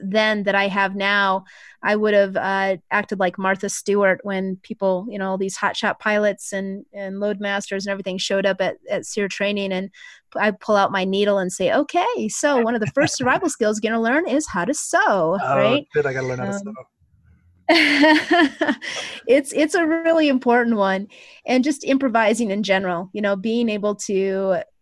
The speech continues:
Speaker 1: break things down to the most basic level and say, Okay, what do I need? Well, I need to keep my hands warm. Okay, so what materials do I have around me that I could potentially use to keep my hands warm? And it's like, okay, well, am I gonna need to actually function? Do my hands need to keep moving? Am I gonna need to use them while I keep them warm? Or is it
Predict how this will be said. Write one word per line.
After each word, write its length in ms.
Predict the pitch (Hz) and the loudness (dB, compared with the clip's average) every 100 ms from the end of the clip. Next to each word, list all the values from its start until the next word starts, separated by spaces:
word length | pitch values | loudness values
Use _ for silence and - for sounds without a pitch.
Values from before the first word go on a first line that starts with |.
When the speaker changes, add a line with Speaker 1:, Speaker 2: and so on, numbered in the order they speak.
| - 196 - _ _ | -20 -20 -20 _ _
Speaker 1:
break 360 | 196 233 262 - | -4 2 2 2
things 240 | 240 214 | -2 0
down 240 | 202 202 | 0 0
to 40 | 196 | -2
the 60 | |
most 260 | 190 180 185 | -4 -4 -2
basic 340 | 180 180 185 | -4 -4 -4
level 280 | 190 180 185 | -4 -2 -2
and 120 | 185 | -6
say, 140 | 190 156 | -4 -2
Okay, 240 | 214 220 | -2 -2
what 200 | 196 226 | 0 0
do 120 | 247 | 0
I 120 | 214 202 | -2 -2
need? 320 | 190 175 196 | -4 -6 -4
Well, 340 | 202 202 202 - | -2 -2 -2 -4
I 80 | |
need 120 | 208 208 | -8 -8
to 60 | |
keep 160 | - 226 | -8 -6
my 80 | 196 | -6
hands 340 | 190 190 190 | -4 -6 -6
warm. 300 | 185 185 196 | -8 -8 -6
Okay, 360 | 202 190 190 190 | -6 -4 -4 -4
so 320 | - 202 196 - - - _ _ | -2 -2 -4 -8 -20 -20 _ _
what 300 | 214 220 240 | -4 2 2
materials 600 | 233 214 226 220 220 214 - | 2 -4 -2 0 0 -2 -2
do 80 | |
I 100 | 208 | -2
have 200 | 202 202 | 0 -2
around 340 | 202 196 196 196 | -2 -2 -4 -4
me 100 | 196 | -6
that 100 | 196 | -4
I 80 | 185 | -4
could 160 | 185 | -6
potentially 500 | 190 - 190 - 190 | -12 -8 -8 -6 -6
use 140 | 208 190 | -6 -8
to 120 | - | -10
keep 140 | 208 | -12
my 100 | 202 | -8
hands 400 | 190 196 196 202 | -8 -6 -8 -8
warm? 300 | 202 190 185 | -8 -8 -8
And 80 | 190 | -10
it's 120 | 190 | -10
like, 140 | 185 190 | -10 -6
okay, 380 | 208 - 196 202 | -6 -2 -4 -2
well, 220 | 202 190 | -6 -6
am 120 | 196 | -8
I 80 | 196 | -10
gonna 360 | 202 202 196 175 208 | -8 -6 -8 -10 -12
need 280 | 202 208 - | -12 -12 -6
to 120 | 196 | -4
actually 360 | 196 - 196 | -4 -6 -12
function? 500 | 202 196 208 - 269 | -10 -10 -10 -4 -4
Do 80 | 269 | -4
my 120 | 202 | -6
hands 280 | 202 196 202 | -6 -8 -8
need 140 | 208 202 | -12 -12
to 60 | |
keep 240 | - 196 - | -16 -20 -14
moving? 480 | 190 202 240 277 294 | -10 -6 -2 0 -2
Am 180 | 202 | -4
I 80 | 196 | -8
gonna 200 | 196 196 | -10 -12
need 160 | 190 190 | -12 -14
to 60 | |
use 280 | 170 180 214 | -12 -10 -8
them 140 | 247 240 | -6 -2
while 100 | 233 | -2
I 60 | |
keep 180 | 240 - | -4 -8
them 140 | 247 240 | -6 -4
warm? 320 | 247 269 269 | -2 0 0
Or 220 | 214 208 | 0 0
is 160 | 208 202 | 0 -2
it 140 | 196 | -8